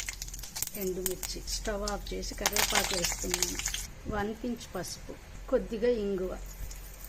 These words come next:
ఇప్పుడు కొద్దిగా వాటర్ వేస్తున్నాను. చట్నీని బౌల్లో తీసుకున్నానండి. ఇప్పుడు తాలింపు గింజలు వేసేస్తున్నాను. చూడండి, ఎంతో టేస్టీ కొబ్బరి పల్లి చట్నీ రెడీ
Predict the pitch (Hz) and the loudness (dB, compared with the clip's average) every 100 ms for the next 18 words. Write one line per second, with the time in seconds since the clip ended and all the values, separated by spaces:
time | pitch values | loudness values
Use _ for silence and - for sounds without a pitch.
0 | - - - - - - - 226 - 196 | -10 -8 -8 -8 -10 -10 -6 -4 -2 0
1 | 214 196 202 208 190 202 - - - - | 2 6 8 10 12 12 12 12 12 12
2 | - - - - - - 208 196 - 240 | 12 12 12 12 12 10 4 4 4 4
3 | 208 190 208 208 196 - 170 - 185 190 | 6 8 8 6 2 0 -2 -2 0 2
4 | 185 185 185 311 - - - - - 202 | 2 2 0 -2 -4 -6 -8 -8 -6 -4
5 | - 175 196 190 196 185 180 175 175 175 | -4 -2 0 2 0 0 -2 -2 -2 -2
6 | 175 - 160 - - 180 180 175 175 - | -4 -4 -6 -8 -8 -8 -8 -8 -10 -10
7 | 523 554 523 494 494 494 480 480 494 523 | -10 -8 -8 -10 -12 -12 -12 -10 -10 -10
8 | 508 494 - - - - - - - - | -10 -12 -12 -14 -14 -14 -12 -12 -10 -10
9 | - - - 220 196 190 208 185 185 185 | -10 -10 -2 0 2 4 4 4 2 0
10 | 202 196 190 180 - 226 - 180 165 202 | 0 0 -2 -2 -4 -6 -2 -2 2 0
11 | - 185 185 180 185 175 180 185 175 180 | 0 0 0 0 -2 -2 -2 0 -2 -2